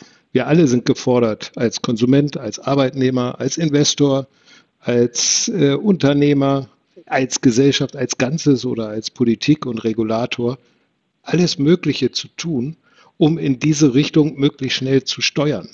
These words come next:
Also wir können die Verantwortung nicht delegieren. Wir können auch nicht sagen, äh, China muss sich erst besser benehmen und dann können wir Europäer uns auch gut benehmen. Das ist, glaube ich, für dieses Problem nicht adäquat und das zeigt eigentlich, ähm,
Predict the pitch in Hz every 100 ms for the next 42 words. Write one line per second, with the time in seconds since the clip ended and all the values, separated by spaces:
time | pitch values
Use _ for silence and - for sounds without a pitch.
0 | - 131 123 127 127 - 151 185 175 143
1 | - 113 120 135 135 127 135 113 123 -
2 | 127 113 104 113 147 135 120 - 143 135
3 | 127 113 117 120 117 - - _ _ _
4 | 151 123 123 120 160 160 139 135 139 127
5 | 127 - 127 139 117 120 135 143 131 127
6 | 123 120 135 131 123 123 120 113 135 127
7 | 117 120 156 - 135 - 117 113 120 147
8 | _ _ - _ 123 - 165 147 - 135
9 | 139 135 - 135 131 120 - - 113 127
10 | 131 113 - - 110 - 104 110 - -
11 | 113 - - 117 110 - 110 107 110 104
12 | _ _ _ _ - 113 110 104